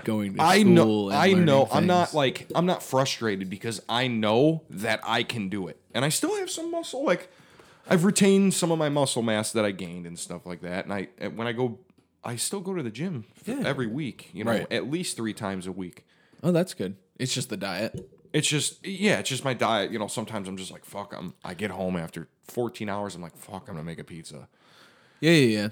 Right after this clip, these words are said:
Speaker 2: You
Speaker 1: That
Speaker 2: know,
Speaker 1: makes
Speaker 2: or,
Speaker 1: sense.
Speaker 2: or I'm out on the road working and I'm like, "Fuck, I have to stop at fast food 'cause I don't have time."
Speaker 1: Right.
Speaker 2: And I'm, and I'm starving.
Speaker 1: Right. Have you thought about meal prepping?
Speaker 2: I did meal prepping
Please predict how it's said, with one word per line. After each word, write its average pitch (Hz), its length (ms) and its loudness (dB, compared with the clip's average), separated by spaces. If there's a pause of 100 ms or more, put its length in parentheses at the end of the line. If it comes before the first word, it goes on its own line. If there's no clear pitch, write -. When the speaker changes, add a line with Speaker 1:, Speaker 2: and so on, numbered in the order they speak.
Speaker 2:
You - 100 -8
Speaker 1:
That 135 80 4
Speaker 2:
know, - 40 2
Speaker 1:
makes 147 180 2
Speaker 2:
or, 156 140 4
Speaker 1:
sense. - 100 -6
Speaker 2:
or 165 140 4
I'm 143 180 -2
out 143 220 4
on 135 80 2
the 120 80 0
road 117 460 2
working 117 420 2
and 98 100 -2
I'm 98 80 -4
like, 90 200 -6
"Fuck, 123 320 -6
I 101 80 -6
have 95 100 -10
to 101 80 -10
stop 95 300 -2
at 87 100 -4
fast 92 300 -2
food 120 260 -6
'cause 85 140 -12
I 90 80 -8
don't 90 100 -8
have 85 140 -12
time." 90 380 -8 (120)
Speaker 1:
Right. 107 260 -4
Speaker 2:
And 104 60 -2
I'm, 90 140 -6 (240)
and 104 160 2
I'm 85 160 -4
starving. 202 720 0 (200)
Speaker 1:
Right. 110 240 -4 (580)
Have 135 120 2
you 139 60 4
thought 135 240 6
about 120 240 4
meal 104 200 0
prepping? 156 420 -2 (540)
Speaker 2:
I 117 200 2
did 113 280 -4
meal 87 220 -6
prepping 87 440 -10